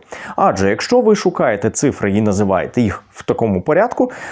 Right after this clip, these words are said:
то ви повинні бути уважними. Якщо увага ваша не працює, то і справитись з цим завданням швидше за все вам не вийде. Другий процес, який стовідсотково також буде у вас задіяний.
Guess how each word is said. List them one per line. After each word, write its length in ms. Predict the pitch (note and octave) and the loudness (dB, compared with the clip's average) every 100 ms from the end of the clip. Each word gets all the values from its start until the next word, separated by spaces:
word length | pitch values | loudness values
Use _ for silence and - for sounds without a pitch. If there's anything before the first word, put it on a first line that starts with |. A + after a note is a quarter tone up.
| - | -2
то 260 | A3+ A#3 C4+ | 4 4 6
ви 220 | D#3+ A#3+ | 4 2
повинні 460 | B3 F3+ E3+ B3 A#3+ | 2 2 4 4 4
бути 280 | G#3 A#3+ | 2 4
уважними. 680 | B3 A#3+ C4 C#3+ A2 F#2+ F2 G2 | 4 6 4 4 2 0 -2 -2
Якщо 280 | - - D3 | -4 0 0
увага 480 | - C#3+ C#3 G2 | 2 2 2 2
ваша 320 | F#2+ G2 - A2 | 2 0 0 0
не 200 | C3+ G3+ | 2 4
працює, 460 | A3+ A#3+ B3+ B3+ | 2 2 2 2
то 260 | B3 F3+ G#3 | 2 2 4
і 280 | G3+ E3+ D3+ | 4 4 2
справитись 500 | - E3+ D#3 A#2 - | 2 2 2 0 -2
з 80 | |
цим 160 | - G#2+ | -2 0
завданням 440 | G2+ G#2+ F#3+ E3 | 2 2 2 0
швидше 360 | A2+ D3 F3+ A#2+ | -2 -2 0 0
за 100 | F#2+ | 0
все 200 | F2+ - | -2 -2
вам 260 | F#2+ A2 A2+ - - | 0 0 -4 -12 -2
не 120 | A2 | 0
вийде. 320 | F#2 D2+ - - _ _ _ _ | 2 -2 -6 -14 _ _ _ _
Другий 460 | B2 B2 G3+ F3+ G2+ | 0 4 4 4 2
процес, 480 | - F#2 F3+ A3 F3 | -2 -2 2 2 0
який 380 | B2 E3 C3 - | 0 2 0 -2
стовідсотково 840 | - - C#3+ F#2 - G3 G3 F3+ | -6 0 0 0 0 -2 2 0
також 380 | D#3 G#2+ B2+ D#3 | 2 0 2 0
буде 360 | F#2 G#2 C3+ E3 - - | 0 0 2 0 -6 -4
у 80 | F#2+ | 0
вас 340 | G2 G2+ - | 0 0 -4
задіяний. 600 | - G2+ F#2+ F2+ C#2 - | -2 0 2 0 -2 -8